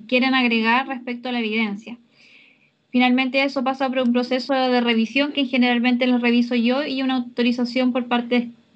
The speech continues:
del subgerente de enfermería y la gerente de enfermería.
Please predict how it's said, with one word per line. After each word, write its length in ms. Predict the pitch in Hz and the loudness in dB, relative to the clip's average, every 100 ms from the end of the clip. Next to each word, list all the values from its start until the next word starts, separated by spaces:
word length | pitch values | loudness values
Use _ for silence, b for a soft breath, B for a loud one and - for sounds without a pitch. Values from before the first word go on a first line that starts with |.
| - | 4
del 200 | 226 214 | 4 6
subgerente 600 | 220 220 - 240 240 240 | 2 -2 0 4 4 4
de 60 | 254 | 2
enfermería 580 | 247 240 233 233 240 247 | 2 2 4 4 4 4
y 60 | |
la 80 | 240 | 2
gerente 300 | 240 220 226 | 0 -2 0
de 100 | 220 | 0
enfermería. 500 | - 202 220 - - | -2 -2 -2 -4 -10